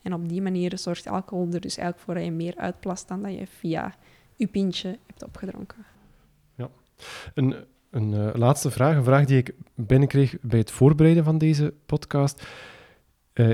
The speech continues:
Speaker 2: iemand zei me, "Is het, klopt het dat je om gewicht te verliezen, om af te vallen, veel water moet drinken?"
Speaker 1: Het is, eh, ja, dat is een interessante vraag,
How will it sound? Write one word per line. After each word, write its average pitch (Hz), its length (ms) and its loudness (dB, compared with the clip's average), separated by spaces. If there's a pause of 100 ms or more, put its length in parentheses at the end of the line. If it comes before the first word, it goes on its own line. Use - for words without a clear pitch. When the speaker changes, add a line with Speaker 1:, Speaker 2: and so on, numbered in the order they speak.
Speaker 2:
iemand 131 280 6
zei 131 160 4
me, 135 300 4
"Is 123 140 2
het, - 120 -12
klopt - 260 2
het 160 120 0
dat 127 200 0
je 110 200 0 (120)
om 104 280 -4
gewicht 110 400 0
te 143 80 -4
verliezen, 135 340 -4
om 117 120 -2
af - 220 -6
te 131 100 -6
vallen, 117 400 -4 (120)
veel 123 320 2
water 104 380 -2
moet 101 300 -8
drinken?" 92 480 -10 (640)
Speaker 1:
Het - 120 -16
is, 208 140 -4
eh, 185 360 4 (1120)
ja, 196 220 2
dat 190 100 -2
is 190 60 -6
een 190 140 0
interessante 220 540 -2
vraag, 214 500 0